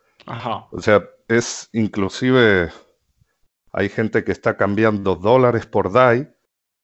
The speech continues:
Speaker 2: y después prestando esos dai y tiene una tasa de interés muchísimo mayor de lo que tendría, eh, metiendo dólares en un plazo fijo.
Speaker 1: Claro.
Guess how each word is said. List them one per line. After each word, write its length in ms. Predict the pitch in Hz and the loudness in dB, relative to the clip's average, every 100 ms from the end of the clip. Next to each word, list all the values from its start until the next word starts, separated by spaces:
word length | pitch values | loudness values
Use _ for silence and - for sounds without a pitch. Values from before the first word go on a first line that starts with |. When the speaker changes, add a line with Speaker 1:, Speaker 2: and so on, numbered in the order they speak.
| _ _ | _ _
Speaker 2:
y 160 | - 92 | -8 -6
después 320 | 82 - 110 | -6 -4 -4
prestando 600 | - 101 - 147 147 139 | -2 -6 -2 0 0 0
esos 280 | 104 107 90 | -2 -4 -4
dai 300 | 101 98 107 | 0 0 0
y 80 | 104 | -6
tiene 200 | 113 113 | -2 -2
una 180 | 107 95 | -2 -2
tasa 260 | 120 - | -4 -4
de 60 | 104 | -8
interés 500 | - 98 110 113 - _ _ _ _ _ _ | -4 0 0 -2 -10 _ _ _ _ _ _
muchísimo 560 | 92 - 139 - 123 101 | -10 -6 -6 -2 -2 0
mayor 380 | 95 - 123 131 | -2 0 0 2
de 80 | |
lo 100 | 120 | 0
que 100 | 85 | -2
tendría, 760 | - 92 92 98 101 92 85 80 _ _ _ _ _ _ _ - | -6 -4 -2 0 2 2 0 -8 _ _ _ _ _ _ _ -10
eh, 240 | 87 82 82 | -8 -8 -6
metiendo 480 | 87 87 101 98 92 | -6 -2 -2 0 2
dólares 500 | 98 101 95 90 - | 4 4 2 0 -4
en 60 | |
un 100 | 92 | -2
plazo 280 | 92 92 - | 0 0 -2
fijo. 400 | - 131 - - - _ _ _ _ - | -4 -4 -4 -10 -14 _ _ _ _ -6
Speaker 1:
Claro. 420 | 139 117 110 | -2 -2 -6